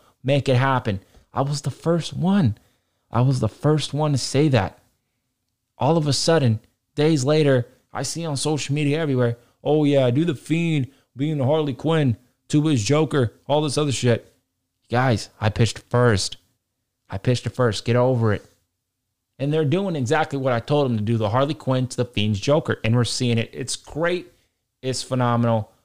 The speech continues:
Will I get credit? No, of course not. But I'm here, W W E. I got so much ideas that I can come up with easily. Like a snap of a finger. I can come up with so much ideas, bro. I have that ability to do so.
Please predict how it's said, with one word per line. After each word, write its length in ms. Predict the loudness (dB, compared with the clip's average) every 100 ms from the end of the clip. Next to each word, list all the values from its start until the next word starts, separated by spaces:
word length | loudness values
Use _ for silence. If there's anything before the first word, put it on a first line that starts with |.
| -6
Will 200 | 0 2
I 100 | 4
get 220 | 2 0
credit? 480 | 2 2 2 0 _ _ -2
No, 360 | 2 4 2 -2
of 100 | -4
course 320 | 0 2 2
not. 240 | -4 -8 -10 _ _ _ _ _ _ _ _ _ 0
But 120 | 2
I'm 120 | 4
here, 180 | 4 4
W 240 | 2 2
W 280 | 0 0 -2
E. 220 | -4 -6 -8
I 100 | -4
got 160 | -2 -2
so 160 | -2
much 200 | -2 0
ideas 400 | 0 2 0 0
that 100 | 0
I 100 | -2
can 140 | -2 -6
come 200 | -4 -2
up 140 | -2
with 200 | -4 -2
easily. 580 | 0 2 2 0 0 -2 _ _ -20 -20 _ _ -18 -18 -20 _ -8
Like 140 | -4
a 40 | -4
snap 460 | -4 -2 0 0
of 160 | 0 0
a 40 |
finger. 360 | 0 0 0 -2 -8 -14 _ _ _ _ _ -10
I 120 | -6
can 100 | -4
come 140 | -2
up 100 | -4
with 100 | -4
so 180 | -2 0
much 180 | 0 0
ideas, 400 | 0 2 0 -2
bro. 220 | -4 -4
I 140 | -2 0
have 220 | 2 2
that 100 | 2
ability 380 | 2 2 2 0
to 80 | -2
do 180 | -2
so. 300 | -2 -4 -10